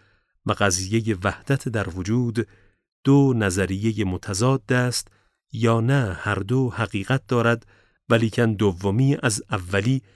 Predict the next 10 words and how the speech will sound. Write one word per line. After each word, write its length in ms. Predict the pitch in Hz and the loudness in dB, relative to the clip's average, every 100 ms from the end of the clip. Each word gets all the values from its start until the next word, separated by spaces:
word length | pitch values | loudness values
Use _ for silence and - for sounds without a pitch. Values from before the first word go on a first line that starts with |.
| _ _ | _ _
عالی‌تر 580 | 104 101 90 92 - 131 120 | 2 2 0 -4 -4 -4 -4
و 60 | |
کاملتر؟ 840 | 113 - 90 87 85 - 123 131 139 _ _ _ _ _ _ _ _ _ _ _ - | -6 -4 -4 -4 -6 -4 -4 -4 -10 _ _ _ _ _ _ _ _ _ _ _ -2
اهل 240 | 104 107 | -2 -2
توحید 400 | 123 135 143 156 | 2 2 2 0
می‌گویند 720 | 143 117 120 143 151 143 131 - _ _ - | 0 0 2 4 4 2 -2 -8 _ _ -6
ذات 520 | 107 123 139 147 - | 0 4 4 2 0
اقدس 760 | 127 117 - 104 110 131 135 - | -4 -2 -2 -2 -2 -2 -2 0
واجب 560 | 117 98 95 90 92 | 0 0 0 0 -2
الوجود 680 | 98 95 110 123 151 143 123 | -2 -2 -2 0 0 -2 -4